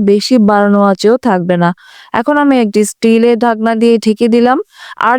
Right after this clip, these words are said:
যদি কাঁচের ঢাকনা দিয়ে ঢেকে দেন, তাহলে কাঁচের ঢাকনার ফুটোটা বন্ধ করে দিতে হবে। ফিরে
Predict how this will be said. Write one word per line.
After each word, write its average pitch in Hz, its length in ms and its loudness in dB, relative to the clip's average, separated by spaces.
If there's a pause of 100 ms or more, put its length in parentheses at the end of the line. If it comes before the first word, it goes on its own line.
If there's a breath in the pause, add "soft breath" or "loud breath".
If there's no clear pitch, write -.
(100)
যদি 220 180 2 (100)
কাঁচের 233 380 -2
ঢাকনা 277 360 0
দিয়ে 269 220 2
ঢেকে 254 320 0
দেন, 233 120 0 (140)
তাহলে 240 340 0 (200)
কাঁচের 233 340 0 (120)
ঢাকনার 233 460 0
ফুটোটা 233 440 0 (160)
বন্ধ 214 160 2 (100)
করে 175 160 2
দিতে 175 300 -2
হবে। 180 240 0 (440 loud breath)
ফিরে 254 260 2